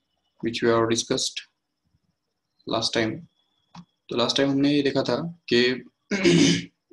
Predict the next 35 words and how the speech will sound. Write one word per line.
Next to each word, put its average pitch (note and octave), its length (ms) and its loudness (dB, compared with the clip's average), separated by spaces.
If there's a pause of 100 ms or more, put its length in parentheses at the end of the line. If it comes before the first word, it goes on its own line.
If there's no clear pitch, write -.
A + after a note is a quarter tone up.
एक्सेलरेशन D3+ 760 2 (1300)
किस D3 200 -6
तरह C#3+ 100 0
से - 120 -4
डिफाइन A#2+ 320 -4
किया A#2 160 -4
जाता G#2+ 240 -10
है, - 120 -18 (340)
बराबर? - 280 -4 (880)
तो B2+ 80 -8 (260)
उसमें C#3 220 -4
हमने C#3+ 200 0 (360)
एक B2+ 140 -6
बात C#3+ 160 2
देखी C3+ 220 0 (100)
थी A#2+ 100 -2 (140)
कि C3 100 -2 (400)
एक्सेलरेशन C#3+ 720 0 (160)
डिफाइन C3+ 400 -2
करने C3+ 200 -2
के C#3 120 0
लिए C3+ 340 0 (380)
हमको B2+ 200 -6
क्या C#3 140 -2
करना A#2 280 -8
होता - 260 -18
है। D#3+ 200 -16 (840)
So - 120 -18
basically C3+ 360 -2
we C#3 80 -2
have C#3 100 0
to C3+ 60 -6
con-, C3+ 440 -4
consider D3 440 0
the D#3 280 -4